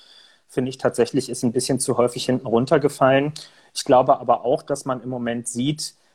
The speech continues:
dass fast alle Parteien tatsächlich auch, ähm, sich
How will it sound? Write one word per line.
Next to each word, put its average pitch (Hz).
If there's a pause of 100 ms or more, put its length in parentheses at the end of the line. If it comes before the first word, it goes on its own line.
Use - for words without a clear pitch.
(160)
dass - (180)
fast -
alle 131
Parteien 131
tatsächlich 143
auch, 131 (100)
ähm, 120 (360)
sich 127